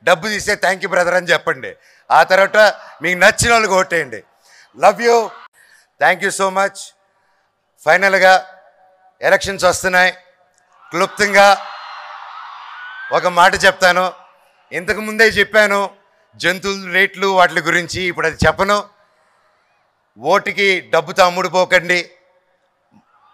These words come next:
మన జీవితం ఎంతో ఉంది. మీ లీడర్ని, ఈయన మంచి లీడరా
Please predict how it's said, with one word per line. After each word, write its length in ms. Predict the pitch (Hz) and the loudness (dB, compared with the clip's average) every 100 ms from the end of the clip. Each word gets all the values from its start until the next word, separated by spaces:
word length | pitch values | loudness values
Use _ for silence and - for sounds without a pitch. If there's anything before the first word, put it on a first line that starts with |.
| 135 | -2
మన 120 | 165 | -2
జీవితం 400 | 143 170 185 196 | -2 -4 -2 0
ఎంతో 280 | 180 165 196 185 | -2 0 0 0
ఉంది. 220 | 170 160 147 _ _ _ _ _ - | -2 -8 -8 _ _ _ _ _ -10
మీ 140 | 170 | -8
లీడర్ని, 580 | 175 170 196 214 202 185 143 - | -6 -4 -2 -2 -4 -6 -8 -6
ఈయన 160 | 170 | -4
మంచి 340 | 165 160 170 202 | -2 -2 -2 0
లీడరా 420 | 202 185 175 151 | 2 4 4 4